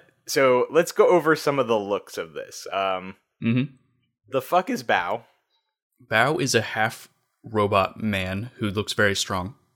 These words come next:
Speaker 2: Yes. Uh, he's got, like, a gem on his forehead that's lit up. He's
Speaker 1: Yep.
Speaker 2: blue.
Speaker 1: That's how you know he's a good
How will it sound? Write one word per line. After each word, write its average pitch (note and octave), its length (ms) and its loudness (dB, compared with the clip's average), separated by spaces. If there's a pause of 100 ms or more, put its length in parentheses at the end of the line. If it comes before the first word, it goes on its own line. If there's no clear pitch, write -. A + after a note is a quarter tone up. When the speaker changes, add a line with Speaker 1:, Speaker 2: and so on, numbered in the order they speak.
(300)
Speaker 2:
Yes. - 420 -6 (160)
Uh, F2 280 -2
he's G2+ 140 -20
got, - 240 -2
like, A2+ 400 -4 (640)
a G2 40 -16
gem C3 680 -2
on C#3 180 2
his D3 140 -4
forehead F3 540 -2 (680)
that's - 380 -6
lit C3 300 -2
up. F3+ 180 0 (640)
He's A2+ 240 -10
Speaker 1:
Yep. G2+ 100 -2
Speaker 2:
blue. A#2 360 -2 (260)
Speaker 1:
That's - 120 -6
how B2+ 80 2
you G#2 120 4
know G#2 120 2
he's G#2+ 200 -2
a G2 120 2 (220)
good C3+ 400 2